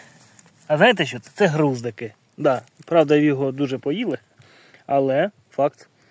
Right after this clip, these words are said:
остається фактом. Груздика посадимо назад. Може, ще щось є? Глянемо. Погляньте, красуня сироїжечка є. Ось така.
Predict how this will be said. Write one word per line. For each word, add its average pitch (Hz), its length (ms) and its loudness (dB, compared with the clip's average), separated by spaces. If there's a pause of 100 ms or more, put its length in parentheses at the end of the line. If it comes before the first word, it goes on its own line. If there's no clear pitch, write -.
(480)
остається 123 560 -12
фактом. 104 520 -12 (1600)
Груздика 123 460 -4
посадимо 147 480 -2
назад. 123 480 -2 (160)
Може, 156 240 -4
ще - 180 -4
щось - 300 -10
є? 110 140 -12 (320)
Глянемо. 131 400 -6 (200)
Погляньте, 165 460 4
красуня 165 460 4
сироїжечка 151 680 4
є. 120 280 -2
Ось 170 340 -4 (160)
така. 175 480 -2